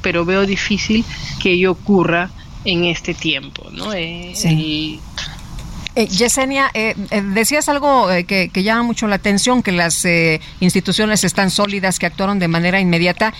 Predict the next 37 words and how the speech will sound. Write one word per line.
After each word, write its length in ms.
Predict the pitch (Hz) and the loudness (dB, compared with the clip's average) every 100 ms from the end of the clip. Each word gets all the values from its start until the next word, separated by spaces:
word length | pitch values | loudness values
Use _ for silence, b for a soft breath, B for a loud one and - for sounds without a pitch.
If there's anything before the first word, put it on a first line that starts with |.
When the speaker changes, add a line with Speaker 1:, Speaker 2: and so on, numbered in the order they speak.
| B - | B -4
Speaker 2:
y 40 | |
ayer 200 | 185 220 | 0 2
escuchaba 500 | 247 - - 214 220 | 2 0 0 2 2
reportes 680 | 202 180 - 208 214 226 185 | 0 -2 0 0 0 -2 0
de 120 | 175 | 0
compañeros 500 | - 170 175 196 214 | 0 0 2 0 0
periodistas 720 | - 175 175 190 - 214 - | 0 2 2 2 2 2 0
que 160 | - 175 | 2 2
lo 240 | 165 170 | 2 0
que, 260 | - 180 165 B B - | 2 2 2 B B -2
bueno, 400 | 214 220 196 170 | 2 4 4 2
destacaban 880 | 170 170 185 - 190 214 208 220 208 | 0 0 0 -2 -2 0 0 0 0
muchísimo 720 | 202 196 226 - 214 208 220 | 0 0 -2 0 0 0 0
justamente 720 | - 208 202 220 208 202 196 | -2 -6 -4 -4 -2 -2 -2
este 220 | 190 - 196 | -2 -2 -2
tema, 320 | 233 220 190 | 0 0 2
que 100 | 190 | 2
no 220 | 202 214 | 6 6
hubo, 500 | 214 220 208 185 170 | 6 6 6 4 4
eh, 240 | 165 160 | 2 2
a 100 | 170 | 0
pesar 360 | 175 180 208 208 | -2 0 0 0
de, 180 | 220 180 | 0 0
de 140 | 170 | 0
lo 140 | 170 165 | 0 -2
que 320 | 185 175 165 | 0 2 2
se 200 | - 180 | 2 0
venía 520 | 180 190 196 214 208 | 0 2 2 0 0
de 100 | 180 | -2
la 160 | 165 160 | -4 -4
situación 480 | 180 180 170 208 | -4 -4 -2 -2
tan 220 | 202 190 180 | -2 -2 0
tensa 300 | 190 196 185 | 0 -2 -2
que 120 | 185 | -2
hubo 160 | 185 | -2
por 240 | 170 175 165 | -2 0 2
momentos, 600 | 165 175 180 175 214 | 4 4 4 2 0